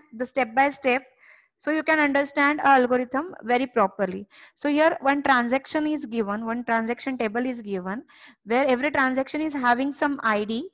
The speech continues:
and in every transaction there are a list of item which customer have brought together. So if you see in first transaction, I one, I two, I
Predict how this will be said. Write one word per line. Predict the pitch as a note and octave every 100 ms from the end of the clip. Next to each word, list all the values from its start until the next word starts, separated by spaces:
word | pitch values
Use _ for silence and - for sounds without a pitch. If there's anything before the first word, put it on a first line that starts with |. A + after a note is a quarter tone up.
| _ _ _ _
and | A#3 A#3+ D4+ -
in | C#4+ C#4+
every | B3+ B3+ D#4+
transaction | D#4 C4 A3+ A3+ A3 C#4 C4+
there | C4
are | C4 C#4
a |
list | C#4+ C#4 E4+ -
of | F4 F4 -
item | A3+ G#3 G#3 G#3 A3 E4 _ _ _ -
which | C#4+ D#4 -
customer | B3+ - C#4+ D4
have | C#4 C4+ C#4+ A#3+
brought | A3 A3 A3+ - - _ _ _
together. | C4+ A#3 B3 F3 F3 - _ _ _ _ _ _
So | C#4
if | C#4 B3+ C4
you | D4+
see | D4 D#4+ E4 D#4
in | D4+ D4+
first | C#4+ D4 -
transaction, | D4 C4+ C4 C4 - C4+ C4+
I | A3+ A#3
one, | A3+ B3+ C4
I | A3
two, | G#3+ A#3+ A#3+
I | G#3+